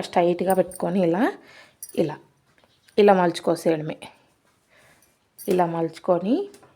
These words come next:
ఇలా రెండు షోల్డర్లు ఇలా ఒక్క దగ్గర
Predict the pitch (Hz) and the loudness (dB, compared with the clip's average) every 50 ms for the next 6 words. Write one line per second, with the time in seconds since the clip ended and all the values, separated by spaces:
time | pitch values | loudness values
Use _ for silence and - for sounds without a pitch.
0 | - - 196 175 175 180 - - - - 208 196 202 202 208 214 226 233 240 233 | -8 -4 -2 0 0 -2 -4 -10 -12 -4 2 4 6 6 6 6 6 6 4 4
1 | - - 196 185 185 185 185 180 170 185 208 254 349 - - - - - - - | 4 6 6 8 8 8 8 6 6 4 2 2 0 0 -6 -20 -20 -20 -20 -20
2 | - _ - 196 175 170 165 - - - 185 180 - - _ - - 202 175 175 | -18 _ 0 2 2 4 2 2 4 2 2 2 0 -10 _ -2 2 4 4 4
3 | 175 170 165 - 190 | 4 4 6 6 6